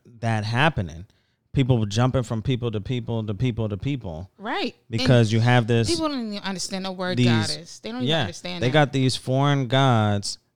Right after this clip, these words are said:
Speaker 1: leading you astray. And that's, that's, that's what God, God, God condemned that. And he said, "For generations,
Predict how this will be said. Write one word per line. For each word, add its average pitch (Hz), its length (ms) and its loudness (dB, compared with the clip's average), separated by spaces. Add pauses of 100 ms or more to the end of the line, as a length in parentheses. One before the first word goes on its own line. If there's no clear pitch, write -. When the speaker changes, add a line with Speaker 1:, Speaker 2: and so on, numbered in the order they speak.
Speaker 1:
leading 113 640 0
you 95 200 -2
astray. 113 680 -4 (1080)
And 117 200 0
that's, 131 240 2
that's, 127 380 -4 (140)
that's 120 320 -2
what 113 320 -2
God, 110 420 0
God, 123 500 -2 (100)
God 139 320 0
condemned 170 440 0
that. 95 220 -6 (480)
And 131 140 2
he 165 80 4
said, 131 220 2
"For 123 140 -2
generations, 160 1120 0